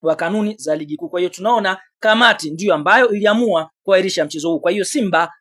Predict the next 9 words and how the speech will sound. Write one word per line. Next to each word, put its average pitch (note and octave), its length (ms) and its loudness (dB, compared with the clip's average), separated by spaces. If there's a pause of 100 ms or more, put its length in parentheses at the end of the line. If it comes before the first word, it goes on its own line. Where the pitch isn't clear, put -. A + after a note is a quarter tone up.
(100)
kwa F#3+ 160 6
hapa F#3+ 420 2 (100)
hawana F3 340 0
kosa A3+ 260 -2
kwa F3 100 0
sababu F3+ 340 0
tayari F#3 500 4 (100)
walishapewa E3+ 520 0
taarifa F#3+ 680 2